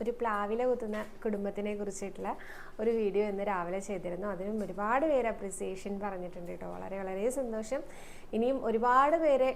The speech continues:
ഇതുപോലെ പിന്നാമ്പുറ കാഴ്ചകളിലേക്ക്, ആ, നമ്മൾ ചെ-, ഇറങ്ങി ചെല്ലേണ്ടതുണ്ട്. ഒരുപാട് പാരമ്പര്യ ജീവനക്കാരുണ്ട്. ആ, അവരെല്ലാവരും ചെയ്യുന്ന അവരുടേതായ ഉപാസനകളുണ്ട്.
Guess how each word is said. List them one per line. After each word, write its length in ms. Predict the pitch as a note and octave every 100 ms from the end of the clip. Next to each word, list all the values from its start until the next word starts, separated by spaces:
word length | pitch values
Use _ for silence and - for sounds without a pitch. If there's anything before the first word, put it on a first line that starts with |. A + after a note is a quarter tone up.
| B3
ഇതുപോലെ 580 | A3 G#3+ G#3+ G#3 A3 B3 - - - -
പിന്നാമ്പുറ 520 | G#3 A3 A3+ B3 C4
കാഴ്ചകളിലേക്ക്, 960 | C4 B3 A3+ A#3+ A3+ A3+ A3+ A3 A3
ആ, 580 | A3+ - - G#3 F#3+ F#3+ F#3+
നമ്മൾ 320 | F#3+ G3 G3 G3+ G3+ -
ചെ-, 160 | - G#3+
ഇറങ്ങി 320 | F3 F3+ G3
ചെല്ലേണ്ടതുണ്ട്. 800 | G#3+ G#3+ G3 G3 G3+ G#3+ F#3+ F#3
ഒരുപാട് 480 | A3 F3+ F3+ F#3 F#3+
പാരമ്പര്യ 680 | G3 F#3+ F#3 F#3+ G3 G#3 G#3 F3 F3+
ജീവനക്കാരുണ്ട്. 880 | F#3+ F#3 F#3+ F#3 G3+ G3+ F#3 G3+ - - - - - - - -
ആ, 280 | F#3 F#3+ F#3+
അവരെല്ലാവരും 880 | F#3 G3 F#3+ G3 A3+ A3+ G#3+ G#3
ചെയ്യുന്ന 380 | G#3 G3+ F#3+ G3
അവരുടേതായ 720 | F#3+ F#3 F#3+ G3+ G3+ F#3+ G3
ഉപാസനകളുണ്ട്. 1040 | G3+ F3+ F#3 G3+ G#3 G#3 G#3 G3 F3+ A3+